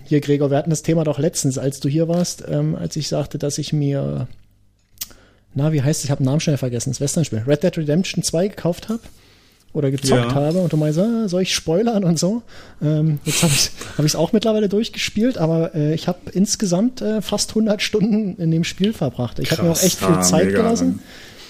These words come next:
Speaker 2: Das ist
Speaker 1: Äh,
Speaker 2: riesig, ja.
Speaker 1: ja, ich hab's, es ist einfach, äh, unfassbar, wie groß, äh, diese Welt ist, wie detailliert die gemacht ist, äh, wie man sich da verlieren kann in irgendwelchen Kleinigkeiten und, äh, bist immer irgendwie abgelenkt und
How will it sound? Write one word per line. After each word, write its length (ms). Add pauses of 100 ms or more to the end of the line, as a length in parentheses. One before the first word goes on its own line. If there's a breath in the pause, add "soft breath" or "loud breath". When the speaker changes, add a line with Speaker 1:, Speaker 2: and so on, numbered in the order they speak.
(320 loud breath)
Speaker 2:
Das 140
ist 60
Speaker 1:
Äh, 20
Speaker 2:
riesig, 400
ja. 240
Speaker 1:
ja, 180
ich 120
hab's, 240
es 120
ist 160
einfach, 520
äh, 260 (260)
unfassbar, 560
wie 100
groß, 480
äh, 360
diese 340
Welt 280
ist, 320
wie 220
detailliert 600
die 120
gemacht 420
ist, 320
äh, 80 (400)
wie 160
man 180
sich 100
da 120
verlieren 460
kann 160
in 80
irgendwelchen 380
Kleinigkeiten 760
und, 220 (540 loud breath)
äh, 140
bist 220
immer 140
irgendwie 200
abgelenkt 640
und 400